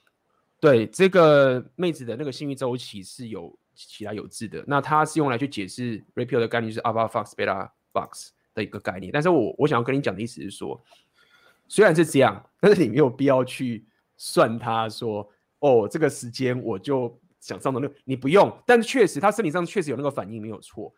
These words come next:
但这个反应会很隐性到基因，但是你没有必要让你的行为受限于他的生理周期。OK，这个你要搞清楚。但是它是有影响的，意思是说，其实妹子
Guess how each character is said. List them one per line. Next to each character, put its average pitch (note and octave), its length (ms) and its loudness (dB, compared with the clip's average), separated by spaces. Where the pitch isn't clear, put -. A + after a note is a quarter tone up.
但 G#3 120 -6
这 B3 60 2
个 B3 100 8
反 B2+ 180 -2
应 D3 120 0
会 F#3+ 120 2
很 A2 220 -6
隐 A#2 160 -8
性 D#3 160 -8
到 C#3+ 100 2
基 C3+ 160 -10
因， B2 60 -4
但 D#3 100 -2
是 F#3+ 80 -6
你 D3 120 -4
没 A#2+ 80 -4
有 D#3+ 120 0
必 E3 200 -2
要 D#3 100 6
让 E3 100 2
你 C#3 60 -4
的 G2 80 -8
行 A2 360 -8
为 F2+ 200 -16
受 F#3 380 4
限 D#3+ 280 0
于 G#2+ 260 -8
他 E3+ 140 -4
的 D3 160 2
生 B2+ 180 -2
理 A#2 120 -6
周 A2+ 180 -2
期。 - 320 -12
OK， B2 200 -6
这 A#2 100 0
个 - 20 4
你 B2 80 0
要 B2+ 80 0
搞 G#2+ 140 -6
清 A2 200 -8
楚。 - 240 -16
但 G3+ 100 2
是 G3+ 60 0
它 G3+ 80 2
是 G#3 80 0
有 D#3 80 2
影 A#2 100 -4
响 G#2+ 300 -4
的， F#2 100 -14
意 B3 160 2
思 C3+ 140 -6
是 E3 140 -2
说， C#3 360 2
其 - 160 -10
实 C#3+ 80 -2
妹 F3 260 4
子 G#2+ 300 -10